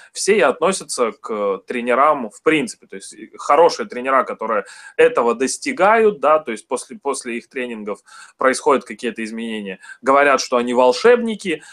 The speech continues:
э, к ним прям вообще несутся все со страшной силой. И, а, остальные в случаях, когда, э, тренер не мотивирует на какие-то изменения и не проводит, э, ну, нужных действий,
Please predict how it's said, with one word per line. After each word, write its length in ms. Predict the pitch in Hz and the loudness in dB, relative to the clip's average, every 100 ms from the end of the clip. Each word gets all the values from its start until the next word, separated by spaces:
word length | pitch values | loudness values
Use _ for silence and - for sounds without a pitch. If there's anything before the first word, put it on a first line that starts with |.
| - - | -20 -10
э, 220 | 110 107 104 | -6 -6 -8
к 80 | 135 | -8
ним 280 | 160 139 | -6 -6
прям 360 | 127 127 120 107 | 0 2 2 2
вообще 380 | 110 107 - 127 | -4 -6 -8 -8
несутся 500 | 120 - 143 - 107 | -8 -8 -10 -8 -10
все 200 | - 123 | -4 -6
со 120 | - | -6
страшной 480 | - 120 113 - 113 | -4 0 0 -2 -12
силой. 440 | - 226 214 185 - - _ - | -6 0 2 0 -6 -20 _ -4
И, 340 | 240 233 170 | 0 4 4
а, 560 | 120 110 107 76 73 123 | 4 2 -2 -4 -2 -2
остальные 500 | - 165 196 262 202 | 0 2 2 4 2
в 60 | |
случаях, 420 | - 175 - 139 | 0 -4 0 -2
когда, 500 | - 120 127 123 101 - _ _ _ - | -2 0 4 4 2 -4 _ _ _ -12
э, 120 | 98 - _ _ _ | -12 -12 _ _ _
тренер 520 | 165 170 151 110 95 _ _ _ - | -2 -2 0 -2 -2 _ _ _ -14
не 240 | 123 170 | -2 0
мотивирует 640 | 147 131 127 135 131 107 98 | 2 0 -2 0 2 2 -2
на 60 | |
какие-то 440 | 101 107 123 110 110 | -14 -6 -4 -4 -6
изменения 640 | 110 127 131 120 107 98 - - _ | -8 -8 -4 -4 -4 -10 -14 -20 _
и 140 | 143 139 | -6 -4
не 120 | 131 | -2
проводит, 640 | 120 127 127 127 113 101 - | 2 2 4 2 2 -6 -4
э, 40 | |
ну, 500 | 98 95 90 117 156 143 | -2 -2 -4 -6 -6 -4
нужных 420 | 156 135 139 131 | -4 -2 -4 -4
действий, 580 | 202 247 - 120 117 | -2 -2 -2 -4 -6